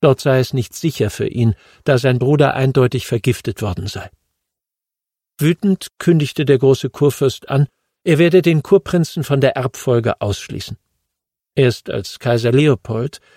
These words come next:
und Wilhelm der Dritte von England sich einschalteten, gelang es, die beiden Männer miteinander zu versöhnen,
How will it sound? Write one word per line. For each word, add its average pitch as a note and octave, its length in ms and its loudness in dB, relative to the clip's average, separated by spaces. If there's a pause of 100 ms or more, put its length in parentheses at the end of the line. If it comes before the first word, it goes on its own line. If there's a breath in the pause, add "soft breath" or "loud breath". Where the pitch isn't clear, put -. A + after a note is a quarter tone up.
(140 soft breath)
und A#2 280 0
Wilhelm A#2+ 300 2
der A#2 120 0
Dritte B2+ 380 0
von A2 220 -6
England B2 540 0
sich - 300 -14
einschalteten, G#2 760 -2 (480)
gelang C#3 340 2
es, C3+ 160 0
die D3 100 -10
beiden B2 280 0
Männer B2 240 4
miteinander B2 560 0
zu - 140 -6
versöhnen, C#3 720 2